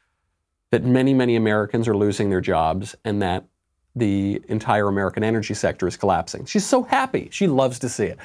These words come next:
We'll get to that in a second. First, I gotta thank our friends over at You. I've gotta thank you guys. You know, we haven't done one of these in a while on account of the virus.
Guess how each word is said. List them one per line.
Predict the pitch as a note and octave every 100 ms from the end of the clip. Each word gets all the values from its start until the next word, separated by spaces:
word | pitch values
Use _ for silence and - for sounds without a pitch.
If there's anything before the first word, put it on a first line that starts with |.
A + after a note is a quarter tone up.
| -
We'll | D#3
get | D#3+
to | D#3+
that | D3
in | C#3+
a |
second. | - F#3+ E3
First, | G3+ C#3+ -
I | A2+
gotta | A2
thank | A2 A#2
our | A2+
friends | - B2+ C3+ -
over | C3+ C3+
at | B2+ A#2+ - _ _ _ _ _
You. | A#2+ C#3+ G3 A#2+
I've | - -
gotta | B2 C#3
thank | - G#2 F#2 - -
you | B2 F#3+
guys. | - - C#3+
You | D#3+
know, | F#3 F3+ F#3 - _
we | - G3
haven't | G#3+
done | F#3+
one | F#3+ D3+
of |
these | C#3 B2+
in |
a | A2+
while | A#2+ C#3+ A2+
on | G#2+
account | G#2 A2+ G#2+
of |
the | F#2+ F2
virus. | G#2+ C#3+ F#2+ G#2